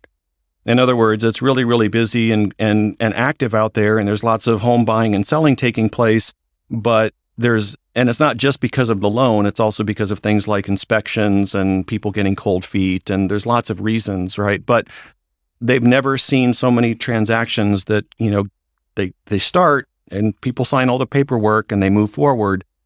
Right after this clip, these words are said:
but they don't end up actually closing. And so they're looking for solutions. They're looking for ways that they can keep transactions together.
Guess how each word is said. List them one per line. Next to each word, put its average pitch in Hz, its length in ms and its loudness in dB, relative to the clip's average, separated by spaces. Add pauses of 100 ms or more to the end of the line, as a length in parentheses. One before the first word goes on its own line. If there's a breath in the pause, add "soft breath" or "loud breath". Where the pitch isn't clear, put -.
(320)
but 110 180 0
they 104 120 2
don't 104 220 2
end 98 140 2
up 98 140 0
actually 95 400 -4
closing. 95 560 -4 (120)
And 101 140 0
so 90 460 -2 (380)
they're 104 160 0
looking 123 340 2
for 117 140 -4
solutions. 104 760 -4
They're 104 160 -2
looking 110 260 0
for 107 160 -2
ways 101 300 0
that 101 120 -6
they 101 120 0
can 98 160 -2
keep 120 260 -6
transactions 107 720 0
together. 95 560 -4